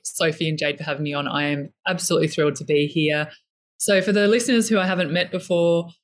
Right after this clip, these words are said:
uh, I used to be in the corporate world, uh, very long hours,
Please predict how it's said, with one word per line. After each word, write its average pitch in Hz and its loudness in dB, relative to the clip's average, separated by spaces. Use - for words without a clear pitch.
uh, 170 0
I - -2
used 190 0
to 170 2
be 175 2
in 170 2
the 170 2
corporate 170 0
world, 165 2
uh, 156 0
very 208 2
long 185 2
hours, 170 0